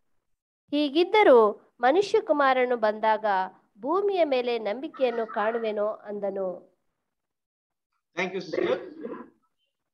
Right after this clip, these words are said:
Speaker 2: ಪ್ರೀತಿಯ ಸಹೋದರ ಸಹೋದರಿಯರೇ, ಈ ಒಂದು ಸಾಮ್ಯ ಪ್ರಾರ್ಥನೆ ಬಗ್ಗೆ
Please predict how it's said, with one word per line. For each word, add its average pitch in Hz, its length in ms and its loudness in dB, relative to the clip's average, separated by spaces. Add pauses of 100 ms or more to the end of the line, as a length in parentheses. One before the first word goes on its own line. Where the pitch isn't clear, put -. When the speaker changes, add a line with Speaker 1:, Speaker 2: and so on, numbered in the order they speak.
(840)
Speaker 2:
ಪ್ರೀತಿಯ 247 320 -2
ಸಹೋದರ 220 380 -4
ಸಹೋದರಿಯರೇ, 202 840 -2 (580)
ಈ 247 120 -2
ಒಂದು 262 300 2
ಸಾಮ್ಯ 196 440 0 (880)
ಪ್ರಾರ್ಥನೆ 226 840 -4
ಬಗ್ಗೆ 180 640 0